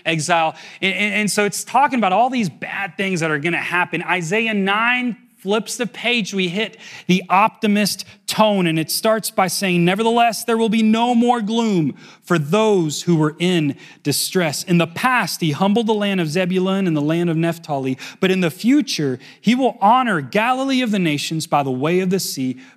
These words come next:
beyond the Jordan." What is Isaiah talking about?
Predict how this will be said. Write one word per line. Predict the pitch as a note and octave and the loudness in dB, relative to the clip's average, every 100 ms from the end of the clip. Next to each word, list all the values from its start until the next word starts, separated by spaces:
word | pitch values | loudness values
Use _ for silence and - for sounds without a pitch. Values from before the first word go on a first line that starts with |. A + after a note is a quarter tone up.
| - | -6
beyond | C3 B2+ B2 B2 A#2 | -4 -2 -4 -6 -6
the | B2 | -8
Jordan." | A#2 D3+ C3+ B2 | -6 -4 -4 -4
What | B2 C#3 D#3+ F3+ A3 C4+ C#4+ | -4 -2 2 2 2 2 0
is | C#4+ B3+ G3 | -2 -4 -6
Isaiah | G#3 A#3 A#3 F#3+ E3 E3 D#3+ D#3+ D#3 D3+ | -2 0 0 -2 -2 -2 0 -2 -2 -6
talking | - F3+ F#3 F3 C#3 | -4 -2 -2 -4 -10
about? | A#2+ A#2 A2 G#2+ | -8 -6 -8 -10